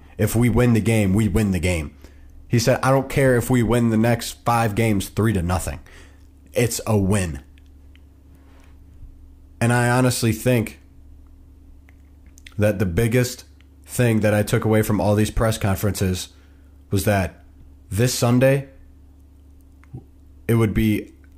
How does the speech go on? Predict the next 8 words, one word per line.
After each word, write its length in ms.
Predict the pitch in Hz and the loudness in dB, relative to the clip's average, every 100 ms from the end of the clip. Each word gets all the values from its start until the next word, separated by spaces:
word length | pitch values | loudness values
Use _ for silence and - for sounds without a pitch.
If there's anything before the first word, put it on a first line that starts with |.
| 92 | -10
galvanizing 840 | 85 107 113 95 87 80 71 73 65 - - - - - - - - - - - | 0 2 2 2 0 0 -2 -6 -8 -16 -20 -20 -20 -20 -20 -20 -20 -20 -20 -6
for 100 | 117 | -2
the 80 | 104 | -2
team 200 | - 98 | 0 0
to 80 | 90 | 0
win 140 | 90 | -2
the 60 | 82 | -2
game. 240 | 80 76 | -4 -4